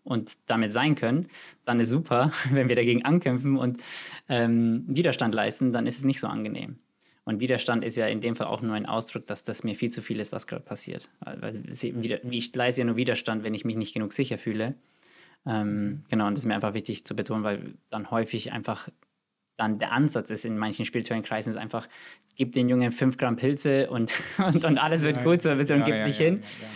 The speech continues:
Speaker 1: Und es kann gut gehen, es kann aber auch derbe nach hinten losgehen und,
Speaker 2: Ja.
Speaker 1: ähm, wir sind eine,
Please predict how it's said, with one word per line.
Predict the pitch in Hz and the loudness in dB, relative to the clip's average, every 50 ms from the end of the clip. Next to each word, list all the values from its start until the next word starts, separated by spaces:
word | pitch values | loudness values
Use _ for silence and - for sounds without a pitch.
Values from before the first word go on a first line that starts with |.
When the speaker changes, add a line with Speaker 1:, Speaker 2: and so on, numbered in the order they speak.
| - - | -2 2
Speaker 1:
Und | 147 135 | 4 4
es | 139 143 | 4 2
kann | - - 180 214 196 151 | 2 0 2 2 4 4
gut | - - - - | 4 4 4 4
gehen, | - 156 165 202 233 - | 4 4 4 4 4 2
es | 143 - | 0 0
kann | - 165 156 | 0 0 2
aber | 135 139 120 | 2 2 2
auch | 143 139 - | 0 0 -2
derbe | - 139 131 127 120 147 175 160 156 147 | -4 -4 0 2 2 2 2 4 4 4
nach | 143 139 131 - | 4 4 2 2
hinten | - 165 170 151 123 | 0 0 0 0 2
losgehen | 113 120 120 117 - - 131 135 131 123 | 2 2 2 2 0 0 2 2 2 2
und, | 123 120 117 117 117 - | 2 0 -2 -2 -4 -4
Speaker 2:
Ja. | - 71 80 82 | -2 -2 -2 -2
Speaker 1:
ähm, | 107 123 127 120 - | -2 -2 -4 -4 -4
wir | - 131 131 127 120 | -4 0 0 2 2
sind | 135 147 156 156 - | 4 2 2 2 2
eine, | 127 127 131 131 123 | 2 4 4 4 2